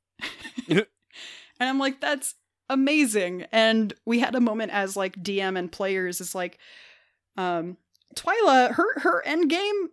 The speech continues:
Speaker 1: uh, not necessarily in this campaign, but as a character, is to eventually become a god.
Speaker 2: Yeah.
Speaker 1: And I'm like, "That would be so cool, 'cause your domain could be communications."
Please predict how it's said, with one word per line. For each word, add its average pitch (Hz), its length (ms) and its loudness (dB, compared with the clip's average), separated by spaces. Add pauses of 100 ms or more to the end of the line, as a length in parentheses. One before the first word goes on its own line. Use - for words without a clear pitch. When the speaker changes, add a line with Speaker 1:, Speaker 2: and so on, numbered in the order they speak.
Speaker 1:
uh, 226 200 2
not 254 140 -2
necessarily 269 540 -2
in 220 120 0
this 220 160 0
campaign, 233 500 0
but 202 160 0
as 190 140 -4
a 190 40 -10
character, 214 460 -4
is 202 260 -2
to 202 140 -2
eventually 190 380 -6
become 196 260 -8
a 170 60 -8
god. 180 360 -6 (580)
Speaker 2:
Yeah. 123 180 -6 (360)
Speaker 1:
And 233 120 -4
I'm 254 100 -2
like, 247 160 -2
"That 262 160 2
would 285 100 0
be 294 120 4
so 262 260 0
cool, 247 240 -4
'cause 220 180 -4
your 262 360 -2 (280)
domain 226 800 -2
could 208 300 -2
be 233 480 -4 (260)
communications." 226 880 -2